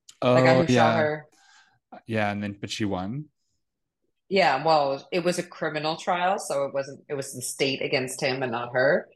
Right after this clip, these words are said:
Speaker 2: But
Speaker 1: Oh,
Speaker 2: yeah,
Speaker 1: okay.
Speaker 2: he's in jail right now for, like, eleven years or something.
Speaker 1: Well, that's what you get for shooting our queen.
Speaker 2: Yeah. Fucking
Speaker 1: Um,
Speaker 2: dumbass.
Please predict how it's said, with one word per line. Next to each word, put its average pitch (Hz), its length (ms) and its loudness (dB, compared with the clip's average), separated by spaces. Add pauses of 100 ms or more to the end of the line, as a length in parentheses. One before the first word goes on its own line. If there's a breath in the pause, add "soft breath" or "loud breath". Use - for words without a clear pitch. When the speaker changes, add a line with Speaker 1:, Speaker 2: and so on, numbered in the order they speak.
(160)
Speaker 2:
But 147 160 0
Speaker 1:
Oh, 104 60 2
Speaker 2:
yeah, 131 140 4
Speaker 1:
okay. 95 120 0
Speaker 2:
he's 90 140 -2
in 131 100 -8
jail 127 320 0
right 120 180 0
now 90 300 -10 (800)
for, 147 100 -4
like, 139 200 0 (680)
eleven 147 420 2
years 135 280 -2
or 113 60 -8
something. 107 480 -10 (960)
Speaker 1:
Well, 101 60 -8
that's 95 160 -8
what - 140 -14
you 98 80 -8
get 104 260 -2
for - 80 -10
shooting 101 340 -2
our 98 100 -4
queen. 101 680 -2 (640)
Speaker 2:
Yeah. 151 840 4 (540)
Fucking 135 160 -4
Speaker 1:
Um, 110 440 2
Speaker 2:
dumbass. 127 840 -6